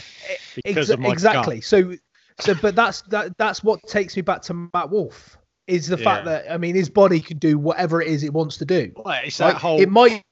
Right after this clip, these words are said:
Speaker 1: get to, it might get to a point where his body can't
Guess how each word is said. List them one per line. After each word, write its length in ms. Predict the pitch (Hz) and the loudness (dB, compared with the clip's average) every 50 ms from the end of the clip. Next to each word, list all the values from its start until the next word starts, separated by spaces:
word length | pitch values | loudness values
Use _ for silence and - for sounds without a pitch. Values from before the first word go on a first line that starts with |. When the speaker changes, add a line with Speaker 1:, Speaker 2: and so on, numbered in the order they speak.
| _ _ _ _ _ _ _ _ _ _ _ - | _ _ _ _ _ _ _ _ _ _ _ 2
Speaker 1:
get 200 | 233 233 185 - | 2 2 2 0
to, 260 | - 208 190 175 170 - | -4 -6 -6 -6 -8 -6
it 120 | 185 190 185 | -6 -2 0
might 180 | 220 220 180 | 0 0 0
get 140 | 180 196 160 | -4 -6 -4
to 100 | - 185 | -4 -4
a 60 | 160 | -4
point 300 | - - 208 175 135 127 | -4 -4 -6 -6 -6 -6
where 140 | 139 156 156 | -6 -4 -4
his 120 | 151 143 | -4 0
body 240 | - 196 175 165 165 | 2 2 2 2 2
can't 440 | - - - 190 180 170 165 160 | 0 -2 0 0 0 0 -2 -4